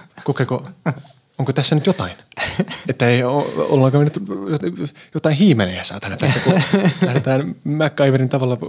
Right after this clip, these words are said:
Speaker 1: kamppailemaan.
Speaker 2: Niin.
Speaker 1: Ö, ja siis tietysti ymmärrän myös sen, että ajatuksena kaksi miestä – tämmöisenä aikana puhumassa naisista, ö, niin ajatus voi olla se, että aa, siellä heitetään semmoista läppää, että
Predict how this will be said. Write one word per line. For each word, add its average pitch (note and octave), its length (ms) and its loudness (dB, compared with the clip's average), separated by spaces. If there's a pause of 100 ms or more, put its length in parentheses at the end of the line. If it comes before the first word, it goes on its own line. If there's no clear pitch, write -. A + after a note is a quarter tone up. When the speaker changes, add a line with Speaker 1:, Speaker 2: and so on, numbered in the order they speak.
Speaker 1:
kamppailemaan. G#2 580 0 (400)
Speaker 2:
Niin. G#2 440 0
Speaker 1:
Ö, D#2 220 -8 (840)
ja A#2+ 80 2
siis A#2+ 180 2
tietysti B2 340 2
ymmärrän D#3+ 300 6
myös B2+ 260 6
sen, G2+ 160 4
että - 240 -4 (680)
ajatuksena G#2 600 0 (140)
kaksi A#2+ 260 0
miestä – G2+ 380 -2 (440)
tämmöisenä G2+ 440 0
aikana F#2 240 -6
puhumassa G#2+ 300 -4
naisista, F2+ 280 -4 (600)
ö, G2+ 240 -2 (220)
niin G#2+ 380 -4
ajatus A#2+ 320 0
voi G#2 100 2
olla G2 100 0
se, F#2+ 120 -6
että - 160 -10
aa, C3+ 180 0
siellä G#2+ 220 0
heitetään G#2 320 0
semmoista G#2+ 360 0
läppää, G2+ 380 -4
että - 160 -10